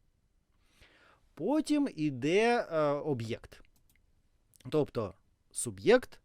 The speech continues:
об'єкт. Об'єкт, е, цивільних правовідносин. Що це таке? Ну, це таке об'єкти. Що там можуть бути?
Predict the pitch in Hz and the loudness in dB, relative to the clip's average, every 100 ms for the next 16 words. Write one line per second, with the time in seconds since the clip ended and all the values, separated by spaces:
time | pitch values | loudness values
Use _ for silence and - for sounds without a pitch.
0 | - 107 107 101 117 139 - - - - | -10 -8 -8 -8 -4 -4 -6 -18 -20 -20
1 | - - - 123 113 113 226 240 - 156 | -20 -20 -8 -8 -6 0 2 2 -2 0
2 | 135 135 131 131 123 - 127 120 107 123 | 2 2 2 2 -2 -4 -4 -4 -2 0
3 | 123 120 165 311 302 277 247 - - 127 | 0 0 0 0 0 -2 -4 -8 -4 -4
4 | - 107 107 - 90 - - - 254 - | -6 -12 -14 -14 -18 -20 -16 -4 -2 -2
5 | - 202 156 - 147 131 120 127 - 98 | 0 0 0 0 0 2 0 -2 -2 -14
6 | 92 - 151 117 113 107 98 95 - | -8 -6 -4 -4 -6 -8 -12 -14 -18